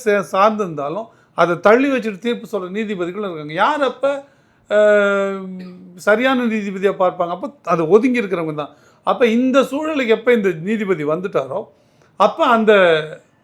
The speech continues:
அந்த வழக்கை வந்து அவர் விசாரிக்கிறது முறை இல்லை. அப்படிதான் முறையிடணும் கமல் தரப்புல இருந்து நான் பார்க்கிறேன். இல்லையா, நீங்க தேவையே இல்லை, நீங்க அந்த வழக்கை வாபஸ் வாங்கிங்க. கர்நாடகால ஓட வேண்டாம். பதினஞ்சு கோடி அவங்களுக்கு,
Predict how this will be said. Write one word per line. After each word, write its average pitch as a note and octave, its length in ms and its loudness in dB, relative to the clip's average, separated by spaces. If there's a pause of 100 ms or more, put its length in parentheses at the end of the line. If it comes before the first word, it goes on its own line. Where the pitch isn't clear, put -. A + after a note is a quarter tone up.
(120)
அந்த F#3+ 260 2
வழக்கை A3 420 4
வந்து G3 220 0
அவர் F#3 280 2
விசாரிக்கிறது F#3 680 -4 (340)
முறை G#3+ 480 4
இல்லை. A#3+ 500 0 (180)
அப்படிதான் G3+ 560 2
முறையிடணும் G#3 800 2
கமல் F#3+ 280 -2
தரப்புல E3+ 240 -4
இருந்து G#3+ 180 -4
நான் D#3+ 200 -4
பார்க்கிறேன். D3 420 -6 (360)
இல்லையா, A#3 460 6
நீங்க G3+ 200 -2
தேவையே G3+ 480 2
இல்லை, A3+ 220 -4 (120)
நீங்க D#3+ 240 -6
அந்த D3+ 120 -6
வழக்கை G3+ 340 0
வாபஸ் G3 380 0
வாங்கிங்க. C#3+ 440 -10 (340)
கர்நாடகால G3+ 640 4
ஓட F#3+ 300 4
வேண்டாம். D#3+ 320 0 (800)
பதினஞ்சு E3 400 0
கோடி G3+ 260 4
அவங்களுக்கு, D#3 600 0